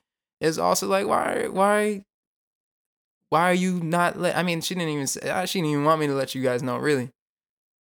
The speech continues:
But I'm not putting her out there. Uh, I'm just saying, like, let you know who she is, all, all that. Like, y'all can figure that out if, I, listen, my, that's not, that's not the point. The point is, I felt like I had to get it off my chest, and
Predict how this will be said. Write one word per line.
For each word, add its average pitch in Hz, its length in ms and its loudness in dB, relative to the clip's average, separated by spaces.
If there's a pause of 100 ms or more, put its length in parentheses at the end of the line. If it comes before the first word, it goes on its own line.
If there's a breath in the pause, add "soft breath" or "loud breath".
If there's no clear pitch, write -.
(360)
But 127 340 2
I'm 123 160 0
not 139 240 0
putting 139 160 -2
her 123 80 -2
out 123 160 -2
there. 117 240 -4 (400)
Uh, 123 300 -4
I'm 135 80 -8
just 135 140 -6
saying, 120 280 -6 (120)
like, 147 200 2
let 147 340 2
you 156 40 0
know 147 100 4
who 160 140 6
she 147 300 4
is, 135 160 4
all, 131 240 4
all 127 160 4
that. 127 240 2
Like, 123 160 -2
y'all 147 240 4
can 135 260 -2
figure 143 240 0
that 131 140 4
out 127 240 2
if, - 180 -8 (100)
I, 143 280 0 (120)
listen, 160 240 2 (280)
my, 226 280 2
that's 196 200 4
not, 202 180 6
that's 196 160 6
not 196 180 2
the 165 60 -2
point. 151 380 2
The - 80 -4
point 254 320 6
is, 139 480 0 (1500)
I 135 100 2
felt 170 180 0
like 151 120 4
I 143 40 4
had 139 100 2
to 135 60 -4
get 135 120 0
it - 20 0
off 127 140 0
my 123 80 -4
chest, 123 380 -2 (140)
and 113 760 -6